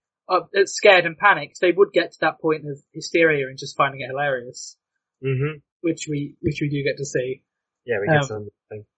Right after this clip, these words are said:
Speaker 1: It's one of these scenes that isn't bad if you corpse, really. <laughs>
Speaker 2: When the, when the one kid gets wet, the woman <laughs> behind him just starts laughing at him. It's great.
Speaker 1: <laughs> And so we get, the shot that we get of Tom Hollander walking really angrily is Richard
Speaker 2: <laughs>
Speaker 1: Curtis's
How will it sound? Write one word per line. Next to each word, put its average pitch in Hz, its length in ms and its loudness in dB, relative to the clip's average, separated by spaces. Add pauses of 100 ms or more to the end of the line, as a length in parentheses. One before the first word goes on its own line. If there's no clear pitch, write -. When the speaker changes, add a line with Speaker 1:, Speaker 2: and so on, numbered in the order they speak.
(320)
Speaker 1:
It's 175 160 0
one 202 140 8
of 185 60 6
these 165 180 2
scenes 165 280 2
that 165 120 -2
isn't 160 300 -4
bad 151 240 4
if 143 100 -6
you 143 140 -8
corpse, - 460 0
really. 151 460 -2
<laughs> - 40 -20 (380)
Speaker 2:
When 147 160 4
the, 139 220 4
when 143 180 4
the 135 60 0
one 131 220 2
kid 127 280 2
gets - 300 2
wet, 101 240 -4
the 131 100 -8
woman 147 340 0
<laughs> - 20 -2
behind 139 280 2
him 139 160 0
just 117 180 -8
starts 127 260 0
laughing 107 360 -2
at 87 120 -14
him. 95 40 -20 (140)
It's 107 160 -10
great. 117 500 -4
Speaker 1:
<laughs> - 460 -20
And 190 320 6
so 208 140 6
we 190 80 2
get, 247 140 4 (300)
the - 80 -2
shot - 300 6
that 208 60 2
we 190 100 4
get 180 200 2
of 160 100 -6
Tom 185 220 2
Hollander 160 360 0
walking 151 500 -2
really 147 220 -4
angrily 147 560 -4 (380)
is 165 180 8
Richard 175 340 8
Speaker 2:
<laughs> - 40 -2
Speaker 1:
Curtis's 175 420 0